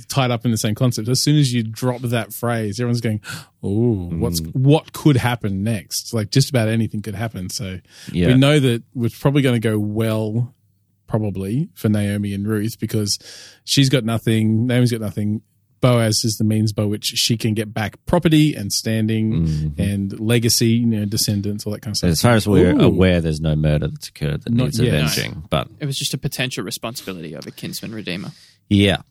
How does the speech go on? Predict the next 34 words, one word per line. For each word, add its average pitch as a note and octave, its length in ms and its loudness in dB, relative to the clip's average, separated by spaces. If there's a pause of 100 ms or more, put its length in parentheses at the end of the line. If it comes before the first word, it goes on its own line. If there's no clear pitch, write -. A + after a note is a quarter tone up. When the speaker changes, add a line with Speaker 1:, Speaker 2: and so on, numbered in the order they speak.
(200)
Speaker 1:
Well, D#3 100 6
Speaker 2:
Yeah. E2+ 160 4
Speaker 1:
maybe F#3+ 300 2
talk F#3 220 0
about C#3 260 0
the A#2+ 80 2
Levirate A2+ 1080 2
marriage A#2+ 540 2
part G#2+ 260 -4
first, A#2 320 -2
'cause A#2+ 160 0
I B2 40 4
think D3 100 8
we D3 60 4
can B2 60 4
come B2+ 140 4
back A#2 180 0
to - 100 -6
the A2 40 -4
kinsman A#2 380 4
redeemer G#2+ 440 2 (340)
as A2+ 140 2
we A2+ 60 4
move A2+ 180 6
Speaker 2:
Yeah. - 100 6
Speaker 1:
through A#2 140 2
the G#2 80 -4
story, A#2+ 200 0
'cause A#2+ 200 0
this D#3 200 4
is D3+ 140 4
the B2 100 4
significant A2 540 0
part G#2+ 280 -4